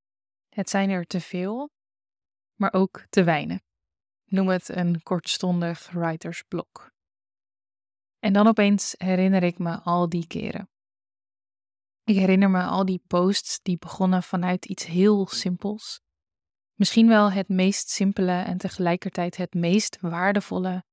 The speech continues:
dat ik me kan bedenken om te doen, namelijk het maken van een dankbaarheidslijstje.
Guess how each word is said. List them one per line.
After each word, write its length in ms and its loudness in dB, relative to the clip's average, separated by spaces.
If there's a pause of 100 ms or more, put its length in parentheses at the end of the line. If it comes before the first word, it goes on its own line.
(760)
dat 220 -2
ik 120 -6
me 140 -4
kan 260 0
bedenken 640 -2 (1040)
om 140 4
te 140 2
doen, 280 2 (400)
namelijk 580 4
het 200 -6
maken 520 0
van 440 -4
een 220 -4
dankbaarheidslijstje. 1300 -6